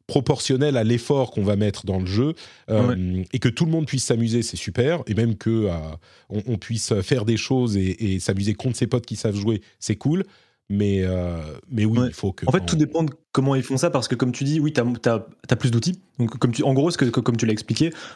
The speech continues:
Speaker 2: euh, les contrôles modernes, on a accès à la moitié des coups, globalement. Un,
Speaker 1: C'est
Speaker 2: un
Speaker 1: ça.
Speaker 2: peu moins de la moitié des coups,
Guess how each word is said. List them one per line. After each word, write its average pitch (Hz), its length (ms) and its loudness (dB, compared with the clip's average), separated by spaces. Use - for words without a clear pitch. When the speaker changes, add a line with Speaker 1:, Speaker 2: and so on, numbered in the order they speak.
Speaker 2:
euh, 107 320 2
les 135 140 4
contrôles 135 260 2
modernes, 139 360 2
on 127 140 4
a 120 60 4
accès 120 240 0
à 127 140 2
la 113 60 4
moitié 131 220 2
des 131 80 4
coups, 104 180 0
globalement. 120 440 2
Un, 117 120 2
Speaker 1:
C'est 120 60 -4
Speaker 2:
un 127 40 2
Speaker 1:
ça. 113 60 2
Speaker 2:
peu 147 100 4
moins 151 140 2
de 143 60 0
la 131 80 2
moitié 127 240 2
des 120 100 2
coups, 123 200 -2